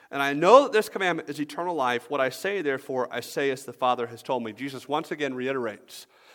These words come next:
the authority for these things comes through the Father.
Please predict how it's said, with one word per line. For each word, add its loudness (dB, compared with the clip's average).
the 0
authority 8
for -2
these -6
things -8
comes 0
through -8
the -10
Father. -12